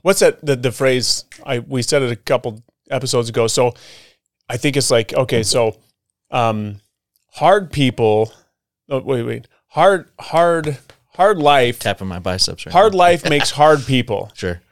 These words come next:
Speaker 1: And then hard people make, makes easy life. Easy life makes easy people. Easy people make a hard life because
Speaker 2: It sounds like a circle.
Speaker 1: it,
Speaker 2: Like,
Speaker 1: it,
Speaker 2: like,
Speaker 1: it's
Speaker 2: like
Speaker 1: a, it's a total fucking circle.
Speaker 2: Yeah.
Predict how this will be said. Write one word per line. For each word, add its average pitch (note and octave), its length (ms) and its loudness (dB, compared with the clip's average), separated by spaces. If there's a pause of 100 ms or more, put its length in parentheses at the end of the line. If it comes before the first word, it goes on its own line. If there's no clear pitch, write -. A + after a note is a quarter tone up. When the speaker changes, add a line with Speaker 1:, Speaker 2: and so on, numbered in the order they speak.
(140)
Speaker 1:
And C#3 140 -2
then C3 300 2 (360)
hard E3+ 400 4
people B2+ 560 2 (220)
make, B2+ 500 -4
makes C#3 480 -4
easy F#3 340 2
life. G2+ 400 0 (200)
Easy F3 280 -2
life D3+ 340 4
makes B2+ 320 -2
easy E3 340 0
people. B2 500 0 (220)
Easy E3 320 -2
people C3+ 560 -2 (160)
make C#3 240 -2
a C3+ 60 0
hard B2+ 360 4
life G2+ 480 -2 (260)
because C#3+ 420 0 (640)
Speaker 2:
It - 60 -12
sounds C3 200 -4
like A2+ 140 -2
a - 40 -10
circle. C#3 480 -2
Speaker 1:
it, - 60 -20
Speaker 2:
Like, F3 200 0
Speaker 1:
it, G3+ 60 6
Speaker 2:
like, A3+ 140 6
Speaker 1:
it's G#3+ 120 4
Speaker 2:
like F#3 120 4
Speaker 1:
a, - 100 2
it's - 140 0
a E3+ 60 0
total A3 420 4
fucking F#3+ 380 0
circle. C3+ 420 0
Speaker 2:
Yeah. G2 200 -2